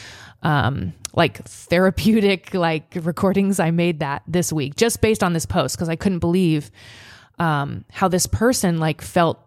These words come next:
every, like, you can get in a loop where you think everything you do is cringe, and then it's paralyzing. You can't create anything.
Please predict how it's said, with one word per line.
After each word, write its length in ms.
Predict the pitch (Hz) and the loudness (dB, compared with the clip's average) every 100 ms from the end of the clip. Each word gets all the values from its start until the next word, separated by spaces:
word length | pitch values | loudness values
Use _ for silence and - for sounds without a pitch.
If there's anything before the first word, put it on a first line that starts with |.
| _ _ | _ _
every, 420 | 196 208 190 180 160 | 0 0 2 0 0
like, 300 | 190 165 - _ _ _ | -2 -4 -6 _ _ _
you 100 | 190 | -4
can 140 | 214 208 | 0 2
get 160 | 220 | 2
in 100 | 190 | 2
a 80 | 180 | 2
loop 420 | 175 240 254 - | 4 4 2 0
where 120 | 170 | 0
you 160 | 160 165 | 2 0
think 200 | 170 160 | -2 -2
everything 400 | 151 160 151 156 | -2 -4 -4 -4
you 80 | 147 | -2
do 120 | 147 | -2
is 120 | 135 | -2
cringe, 360 | - 147 95 160 | -4 -6 -6 -2
and 100 | 185 | 0
then 80 | 208 | 0
it's 120 | 180 | -2
paralyzing. 680 | - 262 403 240 160 - 151 | 0 2 4 4 0 -2 -4
You 60 | |
can't 320 | 175 208 202 - | -2 0 -2 -2
create 320 | 208 208 190 | 2 4 4
anything. 460 | 285 311 - - | 2 0 -4 -14